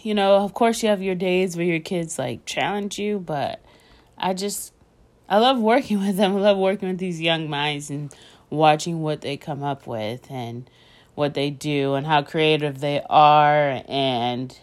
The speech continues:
I love their energy. They're like, "Yeah, let's do it." You know, if they're ready for, to do, like, make something, I'm ready to make it too.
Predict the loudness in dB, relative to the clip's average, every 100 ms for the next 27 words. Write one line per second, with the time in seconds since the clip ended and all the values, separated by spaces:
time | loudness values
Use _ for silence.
0 | _ _ _ _ _ _ 2 6 6 4
1 | 2 0 0 -2 -6 -2 0 0 0 0
2 | 4 8 8 6 2 -2 -4 -2 0 0
3 | -4 -8 -20 -20 -20 _ -6 -2 0 0
4 | -4 -2 4 4 6 4 4 2 2 2
5 | 0 -4 -6 -2 0 2 0 2 4 2
6 | -2 -8 -20 -20 -8 -2 -2 -2 -2 -2
7 | 2 2 4 2 0 0 -2 -4 -8 -6
8 | -4 -4